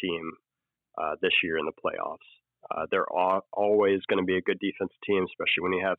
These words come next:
someone like Giannis Antetokounmpo. I think I said it right. That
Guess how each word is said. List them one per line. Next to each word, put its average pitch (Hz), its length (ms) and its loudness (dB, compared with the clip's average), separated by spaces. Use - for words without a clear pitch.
someone 90 220 -2
like 85 180 -6
Giannis 87 400 0
Antetokounmpo. 151 760 -4
I - 80 -20
think 113 160 -2
I 90 60 -4
said 87 140 0
it - 100 -2
right. 90 260 0
That 95 140 -2